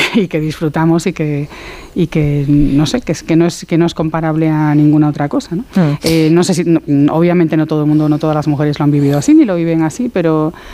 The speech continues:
Speaker 1: pero si yo tuviera que, que plantear algún privilegio por ser mujer, desde luego sería, sería este, ¿no? No creo que desde el punto de vista social, ni histórico, ni,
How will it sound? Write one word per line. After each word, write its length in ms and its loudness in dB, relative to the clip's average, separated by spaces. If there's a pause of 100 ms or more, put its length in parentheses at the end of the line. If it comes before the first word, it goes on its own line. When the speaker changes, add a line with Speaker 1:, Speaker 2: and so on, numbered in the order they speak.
(140)
Speaker 1:
pero 180 0
si 120 -4
yo 140 0
tuviera 320 0
que, 680 -2
que 80 -2
plantear 360 2
algún 240 2
privilegio 580 0
por 160 -6
ser 120 -2
mujer, 360 0
desde 220 0
luego 220 0
sería, 520 -2 (320)
sería 400 0
este, 240 -4
¿no? 240 2
No 160 0
creo 180 0
que 80 0
desde 180 0
el 40 0
punto 180 2
de 60 2
vista 220 -2
social, 480 0
ni 120 4
histórico, 560 0
ni, 380 0